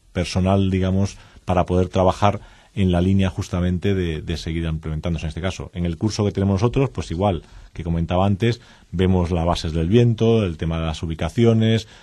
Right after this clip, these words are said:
se ven los componentes, tipos de generadores, aunque hoy en día ya, así como hemos pasado por la historia por mucho tipo distinto de generador,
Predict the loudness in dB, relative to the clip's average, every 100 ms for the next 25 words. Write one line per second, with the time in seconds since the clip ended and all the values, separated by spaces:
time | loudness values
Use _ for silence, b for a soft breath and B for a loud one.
0 | B -4 0 4 4 2 -2 -4 -6 -4
1 | 2 2 2 2 -2 -2 -6 -4 -6 -4
2 | -4 0 2 2 0 0 2 2 0 -2
3 | -6 b b b b -10 -6 -2 2 2
4 | 0 -2 0 -2 -2 -4 0 0 2 0
5 | -2 -2 -4 -4 -4 -2 0 0 -2 0
6 | 0 -2